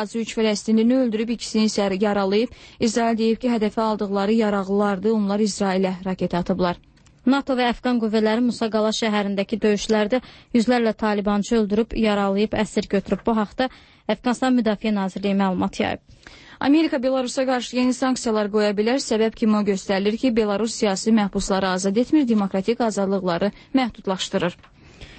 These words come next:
Speaker 2: Rusiya və İran razılığa gəliblər ki, bu şəhirdəki atom elektrik stansiyasının tikintisi nə vaxt başa çatacaq? Rusiyanın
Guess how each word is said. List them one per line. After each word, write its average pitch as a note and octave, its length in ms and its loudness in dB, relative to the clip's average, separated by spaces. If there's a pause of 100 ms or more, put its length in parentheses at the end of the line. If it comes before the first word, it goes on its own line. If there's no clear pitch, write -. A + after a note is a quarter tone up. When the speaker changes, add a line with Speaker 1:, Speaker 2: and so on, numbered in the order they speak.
(240)
Speaker 2:
Rusiya C#4+ 280 4
və B3 160 2
İran C4 280 2
razılığa A#3+ 440 -2
gəliblər A#3 560 -2
ki, F#3 120 -8
bu G3+ 40 -2
şəhirdəki G#3 720 0
atom G#3+ 240 -2
elektrik G3 340 -4
stansiyasının G3+ 600 -2
tikintisi G3+ 420 0
nə G3+ 160 4
vaxt G3 160 -4
başa G3+ 220 -2
çatacaq? G#3 460 -4 (520)
Rusiyanın B3 520 2